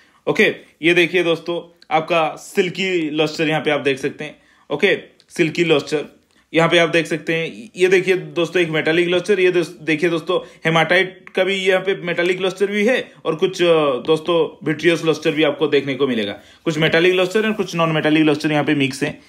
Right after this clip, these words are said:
इस इमेज में। ओके, यही है दोस्तों, ये मेटालिक लस्टर आप देख सकते हैं प्योरली। तो बस यही है दोस्तों हमारा लस्टर के बारे में, जहाँ पे आपको different, different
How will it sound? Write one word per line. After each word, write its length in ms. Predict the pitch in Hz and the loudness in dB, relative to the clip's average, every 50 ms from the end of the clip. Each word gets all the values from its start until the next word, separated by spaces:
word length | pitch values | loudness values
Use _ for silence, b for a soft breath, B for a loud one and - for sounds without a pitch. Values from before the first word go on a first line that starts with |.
| b b - | b b -8
इस 160 | 131 131 139 | -8 -6 -4
इमेज 340 | - 139 147 135 131 127 117 | -4 -2 0 2 2 2 0
में। 220 | 135 151 151 - - - _ b b b b b b - | -2 -8 -8 -10 -16 -20 _ b b b b b b -2
ओके, 160 | 123 - - 143 131 - - - - - | 2 4 4 2 2 -2 -10 -16 -4 0
यही 100 | 160 185 | 2 4
है 100 | 190 185 | 4 4
दोस्तों, 380 | 180 170 170 - 180 180 175 - | 2 0 -2 -2 -6 -6 -6 -4
ये 180 | 147 151 160 | -2 -2 0
मेटालिक 360 | 156 156 147 156 156 160 160 | 0 0 0 2 2 2 2
लस्टर 280 | 156 156 151 151 - 156 | 2 0 0 0 -2 -2
आप 100 | 147 139 | -2 0
देख 160 | 139 147 139 | 0 0 0
सकते 240 | - 147 131 - 147 | -2 -6 -8 -8 -12
हैं 120 | 147 143 - | -12 -12 -6
प्योरली। 360 | - 147 175 180 135 131 - - - - b b b b b b b b - | 0 2 2 2 2 0 -6 -8 -12 -20 b b b b b b b b 2
तो 440 | 180 180 180 175 165 135 - - 143 | 4 4 6 6 4 2 -2 -4 0
बस 320 | 190 214 208 208 - - _ - | 0 0 0 0 -8 -18 _ 0
यही 200 | 196 208 240 240 | 2 2 4 4
है 80 | 233 220 | 2 2
दोस्तों 420 | 208 202 175 - 208 214 214 196 | 2 0 -4 -2 -4 -6 -6 -6
हमारा 520 | 180 185 175 180 175 180 175 165 - - - | -8 -4 -2 0 0 0 0 -2 -2 -6 -10
लस्टर 380 | 147 156 156 151 - - 190 175 | -6 -4 -4 -4 -2 -4 -4 -2
के 100 | 175 190 | -2 0
बारे 240 | 170 165 160 165 165 | 0 0 0 0 -2
में, 200 | 185 190 - - _ _ _ _ b b b b b b - | -4 -8 -14 -18 _ _ _ _ b b b b b b -4
जहाँ 180 | 175 170 165 | 0 0 0
पे 120 | 156 175 180 | 2 2 2
आपको 600 | 175 165 - - 180 180 170 147 - - _ _ _ _ - | 2 2 0 -2 -2 0 0 -2 -4 -8 _ _ _ _ -18
different, 380 | 120 117 170 175 175 190 190 180 | -4 0 0 0 2 2 0 2
different 340 | 170 170 147 180 175 170 | 0 0 0 0 -2 -2